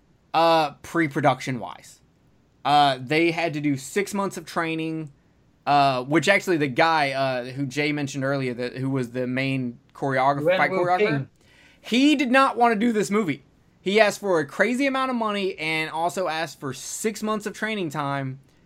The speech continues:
Speaker 1: just so that he wouldn't have to do this movie, 'cause he thought they would not say yes to it.
Speaker 2: <laughs> And then they said yes,
Speaker 1: And
Speaker 2: and
Speaker 1: they
Speaker 2: said,
Speaker 1: were like,
Speaker 2: "Fuck."
Speaker 1: they were like, "Nah, homie, you're the best. We have to have you."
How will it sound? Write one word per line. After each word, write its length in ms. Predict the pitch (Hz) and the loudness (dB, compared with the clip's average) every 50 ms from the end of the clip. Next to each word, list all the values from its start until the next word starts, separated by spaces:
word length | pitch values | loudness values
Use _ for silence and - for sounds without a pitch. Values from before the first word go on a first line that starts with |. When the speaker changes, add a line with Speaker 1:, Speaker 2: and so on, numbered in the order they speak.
| _ _ _ _ _ - 139 | _ _ _ _ _ -16 -12
Speaker 1:
just 360 | 117 120 156 220 240 226 - | -2 2 4 4 4 2 2
so 180 | - 233 226 208 | 0 0 2 2
that 140 | 196 156 | 2 0
he 100 | 151 180 | 0 0
wouldn't 220 | 190 185 180 147 147 | 0 0 -2 -2 -2
have 200 | 165 170 165 - | -4 -4 -4 -4
to 80 | 156 | -4
do 200 | 135 131 147 143 | -2 0 0 0
this 180 | 131 131 120 - | 0 -2 -4 -4
movie, 320 | 127 120 107 - - - _ _ _ _ _ _ | -6 -6 -6 -10 -16 -20 _ _ _ _ _ _
'cause 160 | - 165 151 135 | -2 -2 -2 -2
he 140 | 165 185 | -4 -6
thought 320 | 156 - 190 170 143 139 143 | 2 4 6 6 6 4 0
they 100 | 151 156 | 0 0
would 140 | 143 143 135 | 2 2 0
not 240 | 143 139 - - | 0 -2 -2 -4
say 100 | - 151 | -6 -6
yes 260 | 131 123 113 113 - - | -6 -4 -6 -8 -10 -12
to 140 | - 80 | -14 -16
it. 100 | - - - _ _ _ _ _ _ | -16 -16 -20 _ _ _ _ _ _
Speaker 2:
<laughs> 320 | _ _ _ _ _ _ | _ _ _ _ _ _
And 140 | 220 180 139 | -2 -2 2
then 200 | 165 180 165 156 | 4 4 4 4
they 100 | 151 143 | 2 -2
said 240 | 143 - 147 139 127 | -4 -4 -4 -4 -2
yes, 240 | 127 131 127 120 180 | -4 -4 -2 2 4
Speaker 1:
And 80 | 175 | 4
Speaker 2:
and 80 | 175 185 | 8 8
Speaker 1:
they 60 | 190 | 8
Speaker 2:
said, 80 | 196 202 | 8 8
Speaker 1:
were 80 | 202 190 | 8 8
like, 260 | 185 180 175 165 135 | 8 8 8 6 4
Speaker 2:
"Fuck." 160 | 131 - - - _ _ _ _ - | 0 -4 -10 -14 _ _ _ _ 0
Speaker 1:
they 100 | 180 190 | 2 4
were 80 | 202 202 | 6 8
like, 260 | 196 190 170 160 - | 8 8 6 6 2
"Nah, 460 | - 147 156 170 175 185 185 180 160 | 2 6 8 10 10 12 10 10 8
homie, 280 | 165 156 151 151 151 147 | 8 4 4 2 2 2
you're 120 | 156 151 | 2 2
the 80 | 156 147 | 2 4
best. 300 | 131 156 139 131 - 139 | 4 4 4 4 2 -2
We 100 | 135 127 | -2 0
have 180 | 139 131 127 - | 0 0 0 -2
to 60 | - | -4
have 240 | - 123 107 107 - | -6 -6 -6 -6 -10
you." 80 | - | -16